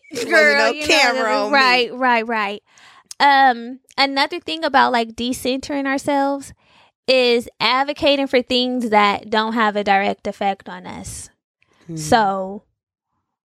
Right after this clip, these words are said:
Speaker 2: that's donating to a cause.
Speaker 1: Mm-hmm.
Speaker 2: That's advocating for parental leave, even if you're not a parent.
Speaker 1: Yeah.
Speaker 2: Rallying behind
Speaker 1: It's
Speaker 2: L-
Speaker 1: being a real ally.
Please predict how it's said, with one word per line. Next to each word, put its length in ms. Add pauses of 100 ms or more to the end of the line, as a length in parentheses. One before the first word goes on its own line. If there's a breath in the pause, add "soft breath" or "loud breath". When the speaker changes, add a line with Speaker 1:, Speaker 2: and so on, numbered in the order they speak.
(640)
Speaker 2:
that's 380
donating 480
to 180
a 80
cause. 840 (160)
Speaker 1:
Mm-hmm. 140
Speaker 2:
That's 800 (580)
advocating 560
for 120
parental 540
leave, 280
even 220
if 100
you're 100
not 200
a 60
parent. 580 (140)
Speaker 1:
Yeah. 440 (880)
Speaker 2:
Rallying 460
behind 720
Speaker 1:
It's 100
Speaker 2:
L- 80
Speaker 1:
being 160
a 80
real 220
ally. 560